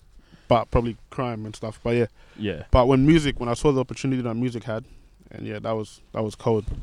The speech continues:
Speaker 2: Yeah. So was there a point where you sat there and you're like, "Holy fuck, like, this is actually, like,
Speaker 1: Mm-hmm.
Speaker 2: this is a, this is an amazing opportunity for, like, me and my family and stuff like that and the boys"?
Speaker 1: Yeah. Um, I think it was when I was in Melbourne.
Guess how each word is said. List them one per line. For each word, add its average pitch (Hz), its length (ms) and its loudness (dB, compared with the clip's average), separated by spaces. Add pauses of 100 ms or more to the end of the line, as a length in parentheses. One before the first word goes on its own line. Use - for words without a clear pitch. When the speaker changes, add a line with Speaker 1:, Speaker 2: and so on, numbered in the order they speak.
(160)
Speaker 2:
Yeah. 98 280 0 (160)
So 110 320 0 (200)
was 120 160 -2
there 120 280 -6
a 117 100 -6
point 120 340 -8
where 127 100 0
you 110 180 0
sat 113 300 -4
there 135 180 0
and 131 100 -2
you're 104 120 0
like, 92 220 -2
"Holy 104 260 -4
fuck, - 340 -14
like, 95 160 -14
this - 180 -12
is 98 120 -10
actually, 92 500 -8 (480)
like, 92 160 -6
Speaker 1:
Mm-hmm. 143 140 -2
Speaker 2:
this 95 160 -4
is 95 160 -4
a, 92 280 -2 (640)
this 107 200 -2
is 101 100 -2
an 101 80 2
amazing 92 400 0
opportunity 90 640 -4
for, - 140 -8
like, 85 200 -10
me 92 140 -4
and 90 80 -8
my 87 80 -8
family 90 400 -10
and 117 100 -8
stuff - 220 -8
like 95 100 -6
that 127 180 -6
and 90 180 -2
the 87 40 -2
boys"? 98 380 -4 (180)
Speaker 1:
Yeah. 160 380 4 (720)
Um, 127 80 -2
I 123 60 2
think 139 200 -2
it 139 40 4
was 131 140 4
when 131 120 -2
I - 40 0
was 123 120 -2
in 117 240 -8 (1200)
Melbourne. 131 1040 -2